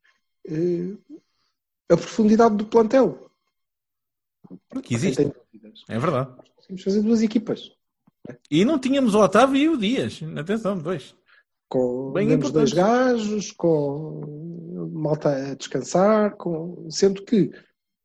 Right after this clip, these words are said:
Speaker 1: mais uma vez, me parece que o Sérgio Conceição geriu, e bem, o jogo com o Gil Vicente, eh, com meio olho, pelo menos, eh, no jogo da manhã.
Speaker 2: É, exato, com o Olimpia,
Speaker 1: Onde
Speaker 2: que
Speaker 1: eu
Speaker 2: é
Speaker 1: acho que
Speaker 2: importante,
Speaker 1: voltaremos
Speaker 2: que é,
Speaker 1: ao normal.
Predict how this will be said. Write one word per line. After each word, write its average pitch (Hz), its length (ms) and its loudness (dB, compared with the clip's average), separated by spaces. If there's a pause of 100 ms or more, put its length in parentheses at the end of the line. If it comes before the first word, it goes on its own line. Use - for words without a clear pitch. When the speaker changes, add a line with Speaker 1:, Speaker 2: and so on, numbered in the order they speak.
(200)
Speaker 1:
mais 127 300 4
uma 147 140 4
vez, 175 180 4
me 196 140 0
parece 196 380 2
que - 120 -6
o - 20 -6
Sérgio 180 280 4
Conceição 180 440 2
geriu, 151 640 6 (200)
e 131 100 6
bem, 135 380 6 (440)
o 156 60 0
jogo 139 240 4
com 147 120 4
o - 20 6
Gil 135 160 2
Vicente, 165 540 2 (720)
eh, 208 500 2 (1700)
com 202 120 6
meio 190 360 6
olho, 180 300 6
pelo 175 240 0
menos, 190 520 2
eh, 180 640 -2 (1000)
no 131 120 -4
jogo 117 180 -2
da 104 100 -4
manhã. 95 280 -6
Speaker 2:
É, - 440 -20
exato, 95 440 -14
com 98 120 -16
o 90 140 -12
Olimpia, 87 400 -12
Speaker 1:
Onde 120 120 -8
Speaker 2:
que 123 60 -2
Speaker 1:
eu 117 40 0
Speaker 2:
é 117 100 2
Speaker 1:
acho 113 140 -4
que 101 80 -8
Speaker 2:
importante, - 40 -2
Speaker 1:
voltaremos 139 500 2
Speaker 2:
que - 60 -6
é, 143 40 2
Speaker 1:
ao 143 60 0
normal. 147 380 -4